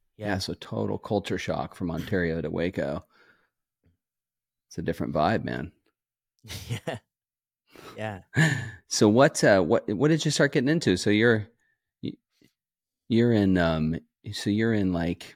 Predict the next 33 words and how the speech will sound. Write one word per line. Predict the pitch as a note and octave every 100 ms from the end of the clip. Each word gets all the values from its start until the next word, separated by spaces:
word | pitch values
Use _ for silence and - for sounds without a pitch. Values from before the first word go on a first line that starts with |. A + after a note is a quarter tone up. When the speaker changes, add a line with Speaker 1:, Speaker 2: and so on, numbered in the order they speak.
| -
Speaker 2:
what, | F2 D#2 -
elementary | F#2 F#2 G#2 A2
school | G2+ - G2+ G2
there, | F#2 F#2+ F#2+ F#2 F#2 - -
middle | F#2+ G2
school? | G2+ - G2 F#2+ F#2 F2+ F2+ - _ _ _ _ -
Where | A2
does, | A#2+ A2
Speaker 1:
Yeah. | F2+
Speaker 2:
where | A#2+
do | A#2+
things, | A#2 G#2+ F#2+
like, | F#2 F#2+ -
were | G2
you, | F#2+ F#2
were | G2
you | F#2+
playing | G2+ E2+
sports? | F2 - C#3 B2 A#2+ -
How | A2+
did | G2+ F2
things | G2 E2+ F#2+
work | G2+ A2
for | - A2
you? | G#2+ G#2
Friendships? | G2+ - G2+ G#2+ - G#2+ G2 - - - - -
Speaker 1:
Yeah. | - -
Speaker 2:
Um, | D2+ D#2 D#2
how | F2+
did | F#2+ F2
this, | F2 - - -
how | A2+ A2
did, | F#2+ B1+ F2+